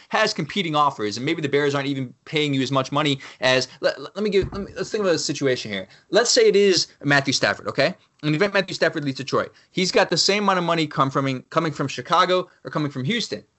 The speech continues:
What draws him to Chicago over Houston? It's, it's, it's the city, it's the organization, the history of the organization, it's, uh, it's the fans, it's all of those things that would draw him to a situation like Chicago's, which currently their hierarchy and, you know, the upper management,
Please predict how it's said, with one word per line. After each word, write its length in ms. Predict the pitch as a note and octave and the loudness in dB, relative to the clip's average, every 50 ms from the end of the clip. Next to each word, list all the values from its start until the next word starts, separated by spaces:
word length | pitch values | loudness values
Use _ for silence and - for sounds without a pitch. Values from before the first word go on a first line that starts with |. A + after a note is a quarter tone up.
| _ _ _ | _ _ _
What 200 | D3 G3 A3+ G#3+ | 2 2 4 6
draws 240 | A3 G#3 F#3+ F#3 - | 6 4 4 4 2
him 80 | F3 | -2
to 40 | D3+ | -2
Chicago 520 | C3+ - E3+ - - D#3 D3+ D3+ C#3+ C3+ C3+ | 0 -2 -2 0 4 4 4 4 4 2 2
over 140 | B2+ A#2 A#2 | 0 -2 -4
Houston? 380 | A2+ G3 A3+ G3+ - - - - _ _ _ _ _ _ _ _ | -4 -4 -4 -4 -6 -8 -10 -14 _ _ _ _ _ _ _ _
It's, 240 | E3 D3+ C#3+ - - | -4 -4 -4 -4 -2
it's, 180 | - D#3+ C#3+ - - | -2 -2 -4 0 0
it's 320 | D#3+ D#3+ D#3 - - - | 0 0 2 0 -2 -2
the 100 | - F3 | -2 -4
city, 440 | - - A#3 B3 B3 B3 A#3+ A3+ - _ _ _ _ | -2 0 0 2 2 2 0 -2 -4 _ _ _ _
it's 240 | D#3+ D3 C#3 C#3+ - | 0 0 0 0 0
the 100 | C#3 B2+ | 0 0
organization, 580 | A#2+ A2 G#2+ A2 G#2+ D3+ F3 F3+ F3 - D#3+ | 0 0 0 -2 0 0 0 2 0 0 0
the 60 | C3 | 0
history 320 | - D#3+ F3 E3+ - E3+ D#3+ | 0 0 0 0 0 0 0
of 60 | D3+ | 2
the 100 | C#3+ C#3+ | 2 2
organization, 680 | C3+ B2+ A#2+ B2 B2 B2+ F3 F3+ F3 - F#3+ F3 E3+ - - - | 2 2 0 -4 -2 0 0 0 0 0 0 -2 -2 -4 -10 -2
it's, 160 | - D3+ C#3+ - | -2 -2 0 2
uh, 100 | D3+ D#3 | 0 0
it's 140 | D3 C#3+ C#3+ | 0 0 -2
the 80 | - - | -4 -2
fans, 280 | - F#3 F#3+ F3+ D3 | 2 2 2 2 0
it's 100 | C#3+ C#3 | 0 0
all 180 | D#3 D#3+ E3 D3+ | 2 4 4 4
of 100 | C#3 B2+ | 4 4
those 280 | D3 E3+ G3+ G#3+ G#3 G3+ | 4 6 6 6 4 2
things 300 | - D3 C3+ C3 A#2+ - - - _ | 0 -2 -2 -2 -4 -8 -14 -12 _
that 100 | - D3 | 0 2
would 80 | C#3+ C#3 | 2 4
draw 180 | D3 E3 D#3+ | 4 2 2
him 100 | F3 E3 C#3+ | 2 2 0
to 80 | D3+ | 0
a 40 | C3+ | 0
situation 480 | - D#3 D3 - C#3+ C#3 C#3+ D#3 C#3+ C#3+ | 0 0 -2 0 2 2 2 2 2 0
like 120 | C3 B2 | -2 -2
Chicago's, 480 | - C3+ - F3 F3 G3 E3+ C#3+ B2+ B2 | -2 -2 2 2 4 4 4 2 0 0
which 260 | C3 B2 - - - _ _ _ D3 D3 | -2 -4 -4 -8 -12 _ _ _ -12 -10
currently 480 | - - F#3 G3+ E3+ C#3+ C3+ C3+ B2+ C3+ - _ _ | 0 0 0 2 2 0 0 0 -2 -4 -10 _ _
their 140 | - C#3 B2 | 0 0 2
hierarchy 640 | D3 D#3+ E3 D#3 C3+ C3+ B2+ C3 - B2+ B2+ B2 - | 4 4 4 4 4 2 2 0 -2 -4 -4 -2 -2
and, 320 | C3 B2+ B2+ B2 A#2 - _ | -2 -2 0 -2 -4 -8 _
you 120 | - C#3 B2+ | -6 -2 0
know, 220 | A#2+ A2 G#2 G2+ - _ _ | 0 0 -2 -4 -10 _ _
the 100 | - D3 | 0 2
upper 140 | D3+ C#3+ D3+ | 2 2 2
management, 480 | C#3 C#3 D#3 D#3 D3 C3 C3 B2 A#2+ | 2 2 2 2 0 0 -2 -2 -2